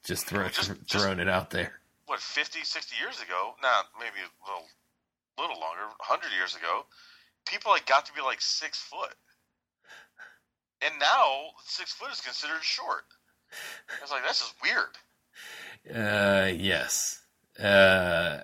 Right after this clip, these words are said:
Speaker 1: when I, uh, yeah, these are all, uh, i-, i-, i-, in the nicest possible way, genetic mutants.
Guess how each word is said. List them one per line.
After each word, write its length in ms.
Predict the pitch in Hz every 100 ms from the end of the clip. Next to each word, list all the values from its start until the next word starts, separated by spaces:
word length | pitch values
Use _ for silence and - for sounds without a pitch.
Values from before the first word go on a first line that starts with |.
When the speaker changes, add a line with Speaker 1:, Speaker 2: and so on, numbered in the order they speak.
| - - _ _ _ _ _ _ _
Speaker 1:
when 160 | - 98
I, 260 | 104 104 101
uh, 420 | 101 98 95 95 85
yeah, 280 | 85 95 76 -
these 340 | 98 123 131
are 140 | 135 123
all, 400 | 117 113 110 107
uh, 720 | 101 95 92 90 90 87 78 - - _ _
i-, 280 | - 110 104 -
i-, 120 | - _ _ _
i-, 420 | 117 104 - 110 -
in 180 | 113 110
the 80 |
nicest 540 | 101 101 104 - 101 -
possible 480 | 101 98 - 98 92
way, 240 | 92 92
genetic 520 | 85 95 92 95 92 101
mutants. 680 | 92 90 82 82 - -